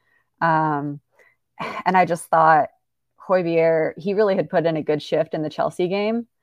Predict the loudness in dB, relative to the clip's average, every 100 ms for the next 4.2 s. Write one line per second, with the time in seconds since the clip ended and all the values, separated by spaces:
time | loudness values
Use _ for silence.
0 | _ -10 0 0 0 -4 -6 -4 -2 -2
1 | 0 0 2 2 2 0 -4 -6 -6 -10
2 | -18 _ _ _ _ -20 -10 -4 -2 0
3 | 0 0 2 2 2 0 -4 -4 -4 0
4 | 0 -2